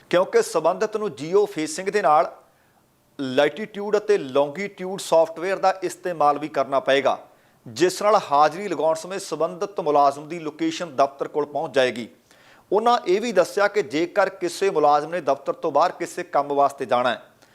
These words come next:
ਤਾਂ ਸਬੰਧਤ ਮੁਲਾਜ਼ਮ ਮੋਬਾਈਲ ਰਾਹੀਂ ਆਪਣੀ ਲੋਕੇਸ਼ਨ ਭੇਜ ਸਕੇਗਾ, ਉਹਨੂੰ ਯਕੀਨੀ ਬਣਾਉਣਾ ਹੋਏਗਾ। ਉਹਨਾਂ ਦੱਸਿਆ ਕਿ ਇਸ ਕਦਮ ਦੇ ਨਾਲ ਜਿੱਥੇ ਵਿਭਾਗ ਦੀ ਕਾਰਜਕੁਸ਼ਲਤਾ ਦੇ ਵਿੱਚ ਵਾਧਾ ਹੋਏਗਾ, ਉੱਥੇ ਲੋਕਾਂ ਦੀਆਂ ਸਮੱਸਿਆਵਾਂ ਤੇ ਸ਼ਿਕਾਇਤਾਂ ਵੀ ਦੂਰ ਹੋਣਗੀਆਂ ਕਿ ਵਿਭਾਗ ਦੇ ਵਿੱਚ ਕਰਮਚਾਰੀ ਸਮੇਂ ਸਿਰ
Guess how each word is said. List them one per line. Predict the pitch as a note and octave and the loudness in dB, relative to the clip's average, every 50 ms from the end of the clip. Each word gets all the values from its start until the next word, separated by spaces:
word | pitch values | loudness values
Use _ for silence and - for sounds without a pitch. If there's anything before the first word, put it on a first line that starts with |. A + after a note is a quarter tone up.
| _ _ _ _ _ - | _ _ _ _ _ 0
ਤਾਂ | F3+ F3 | 0 0
ਸਬੰਧਤ | - - D#3+ D#3+ F#3 G3+ G#3+ G#3+ - A3 | 2 0 0 0 0 0 -2 -6 -4 -2
ਮੁਲਾਜ਼ਮ | F#3 D#3+ D#3 D3+ D3+ D3+ D3+ F#3 | 0 4 6 6 4 4 0 -6
ਮੋਬਾਈਲ | E3+ D3 C3+ C3 C#3 C3+ D3 D#3+ | -4 -4 0 2 4 2 2 2
ਰਾਹੀਂ | E3 D#3+ D3+ D#3+ E3+ - - | 0 -2 -4 -4 -4 -4 -2
ਆਪਣੀ | D#3 D3+ D3 - E3+ F3 | -2 -2 -2 -4 -10 -8
ਲੋਕੇਸ਼ਨ | E3 D3 C#3+ D3 D3+ D3+ C#3+ - D#3 D3+ | -8 -8 -6 -6 -4 -6 -6 -6 -8 -10
ਭੇਜ | - - D#3 C3 A#2+ | -6 -2 -2 -2 -2
ਸਕੇਗਾ, | - - C3 - C3+ B2 A2+ A2+ F#2 - - _ _ - | -4 -6 -6 -2 -2 0 0 0 -2 -2 -8 _ _ -4
ਉਹਨੂੰ | E3 F3+ F#3+ | -4 -2 -2
ਯਕੀਨੀ | E3 C#3+ C#3+ D3 D#3 D#3 D3 D#3 D#3 | -2 -2 -2 -4 -4 -6 -4 -2 -2
ਬਣਾਉਣਾ | C3+ C3 B2+ B2+ B2 A#2+ A2 | 0 0 2 2 2 2 2
ਹੋਏਗਾ। | B2 C3 C#3 C3 A#2+ G2 - - - _ _ - _ _ - - - - _ - D#3+ | 2 2 2 2 0 -2 -4 -10 -20 _ _ -20 _ _ -20 -20 -20 -16 _ -2 0
ਉਹਨਾਂ | F3+ G3+ A#3+ A#3+ | 2 2 2 2
ਦੱਸਿਆ | F3 C#3+ D#3+ D#3 - G3 G#3+ | 4 2 0 2 2 2 0
ਕਿ | G#3 G#3+ G#3+ | 2 2 0
ਇਸ | G#3+ - - F3+ G3 F#3+ - - - | -2 0 0 0 0 0 -2 -2 0
ਕਦਮ | E3+ D#3 D3 E3+ F3 F3 | 0 0 0 -2 -6 -2
ਦੇ | F#3+ | 0
ਨਾਲ | G3 G3 F3+ | 0 0 -2
ਜਿੱਥੇ | - - D3 D3+ - G3 F#3+ | -2 -8 -10 -8 -4 -4 -2
ਵਿਭਾਗ | F3 F#3 F3+ - F3+ D#3 C3+ C3 | -2 -2 0 2 2 2 2 0
ਦੀ | B2+ D3+ F3 | -2 -8 -10
ਕਾਰਜਕੁਸ਼ਲਤਾ | - - D#3+ D3 D3 D#3 D3 - - - D3+ D3 D3 - - D3 - D#3+ D3 | -8 -2 0 2 2 2 0 -4 -14 -10 -10 -8 -6 -6 -6 -2 0 0 0
ਦੇ | D3 - D#3 | 0 -2 -6
ਵਿੱਚ | C3+ C3+ - C#3 | -8 -8 -4 0
ਵਾਧਾ | B2+ C3+ C#3 C#3 D3+ C3+ | 0 0 2 2 2 2
ਹੋਏਗਾ, | B2+ B2 B2 A#2 B2 G#2+ - - - _ _ _ _ _ _ - _ _ _ _ - | 2 0 -2 0 0 -2 -2 -4 -14 _ _ _ _ _ _ -20 _ _ _ _ 0
ਉੱਥੇ | F3 E3+ - - - G#3+ G#3 | 0 0 0 0 0 0 0
ਲੋਕਾਂ | F3 D#3 D#3 D3+ D3+ - F#3 F#3 | 0 -2 -4 -4 -4 -4 -2 -2
ਦੀਆਂ | F3 F3+ G3 F3+ | -2 -2 -2 -4
ਸਮੱਸਿਆਵਾਂ | F#3 - D#3+ C#3+ C#3+ C3+ - - E3+ E3+ E3+ F3 F3 E3+ | -4 -4 -4 -2 -2 -2 -2 -2 0 0 2 2 2 2
ਤੇ | F3 F3+ F3 | 0 -4 -6
ਸ਼ਿਕਾਇਤਾਂ | E3 - D#3+ - - C#3 C3+ C3+ - D3 C#3+ | -6 -8 -10 -8 -6 -6 -6 -4 -2 -2 -2
ਵੀ | C#3 D3+ D3+ | -2 -6 -10
ਦੂਰ | A#2+ A2+ A2 C3 C#3 D3 C#3 | -10 -8 -6 -4 -2 -2 -2
ਹੋਣਗੀਆਂ | A#2 A#2 C3+ D#3 D#3+ D3 D3 D3+ D#3 D#3 D#3+ | -2 -2 -4 -6 -6 -4 -2 0 2 2 2
ਕਿ | D#3+ - D#3+ D#3 | 0 -4 -6 -6
ਵਿਭਾਗ | C3+ C#3+ D3 D3+ D#3 C3+ B2 A#2 | -6 -4 0 2 2 2 2 0
ਦੇ | A2+ C3+ C#3 | -4 -6 -8
ਵਿੱਚ | C3 C3 - | -8 -8 -10
ਕਰਮਚਾਰੀ | - - B2 B2 B2 A#2+ - C3+ C3 C#3+ C#3+ | -6 -4 -4 -4 -4 -4 -2 -2 -2 -2 -4
ਸਮੇਂ | - - C3 B2 B2 B2 | -4 -6 -4 -4 -6 -6
ਸਿਰ | - - B2+ A#2 | -4 -6 -6 -6